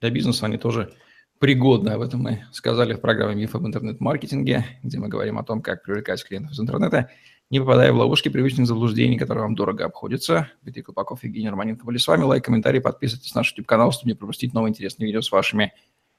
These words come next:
любимыми экспертами. Удачной вам редегенерации из интернета.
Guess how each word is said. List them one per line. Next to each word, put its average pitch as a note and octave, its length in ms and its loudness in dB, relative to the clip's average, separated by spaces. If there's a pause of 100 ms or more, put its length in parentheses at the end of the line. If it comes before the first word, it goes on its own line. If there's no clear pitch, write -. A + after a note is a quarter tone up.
(120)
любимыми A2 640 2 (140)
экспертами. D3+ 760 0 (420)
Удачной F#2+ 380 -2
вам F2+ 100 -4
редегенерации F2+ 600 -6
из G#2 40 -10
интернета. E2+ 480 -8